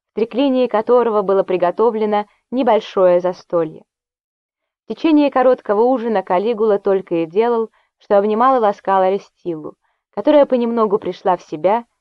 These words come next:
и даже развеселилась. Когда в первом часу ночи император встал из-за стола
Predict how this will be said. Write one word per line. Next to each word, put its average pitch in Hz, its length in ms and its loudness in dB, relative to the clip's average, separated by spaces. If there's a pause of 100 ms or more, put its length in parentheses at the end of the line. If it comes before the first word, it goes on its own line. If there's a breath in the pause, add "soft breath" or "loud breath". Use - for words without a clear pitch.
(140)
и 196 40 -20
даже 262 260 4
развеселилась. 175 880 -6 (840)
Когда 269 240 2
в 277 60 -8
первом 320 340 2
часу 269 300 -6
ночи 254 420 -2
император 208 560 -2
встал 220 360 -2
из-за 185 180 -6
стола 190 480 -2